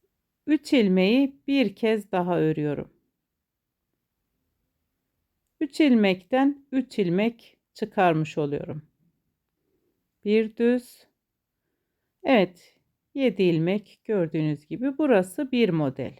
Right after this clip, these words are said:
İpi kendime doğru aldım. Yine iki ters. İpi arkaya attım. Bir düz. Sıradaki üç ilmeğe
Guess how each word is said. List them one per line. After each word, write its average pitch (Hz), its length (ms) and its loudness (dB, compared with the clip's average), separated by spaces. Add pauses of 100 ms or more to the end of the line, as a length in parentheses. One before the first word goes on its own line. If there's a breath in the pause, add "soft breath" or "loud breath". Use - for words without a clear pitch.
(840)
İpi 320 340 0
kendime 247 580 2
doğru 160 300 0
aldım. 240 640 -2 (720)
Yine 233 320 2
iki - 420 -10
ters. 262 420 -2 (2500)
İpi 202 260 -6
arkaya 185 540 -2
attım. 254 540 -2 (1120)
Bir 208 340 0
düz. - 480 -14 (2000)
Sıradaki 311 800 0
üç - 280 -4
ilmeğe 196 600 2